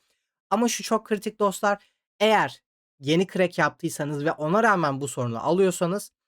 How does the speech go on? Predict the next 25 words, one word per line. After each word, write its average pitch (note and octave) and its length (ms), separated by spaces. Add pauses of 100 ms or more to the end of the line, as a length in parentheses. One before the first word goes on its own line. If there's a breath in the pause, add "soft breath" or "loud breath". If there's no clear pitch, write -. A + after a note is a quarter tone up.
(360)
Windows A#3 300
Defender'ınız A3+ 720
açık - 320
olmayabilir. D#3+ 540
Windows G3+ 420
Defender'ınız G#3 600
açık - 320
olmadığı F#3+ 460
zaman, C3 340 (200)
e, A#2 100
yani C3 420 (200)
kapalıysa, F3+ 600
tamamıyla D#3 520
kapalıysa F#3+ 580
burada F#3 160
gelişmiş F3 500
ayarlarda F3 600
da, E3+ 200 (400 soft breath)
e, C#3 100
hiçbir E3 340
şey E3 240
değiştirmeyecektir. D3 960 (560)
Em, A2+ 580 (1200)
Windows A3+ 300
Defender'ı, F#3 580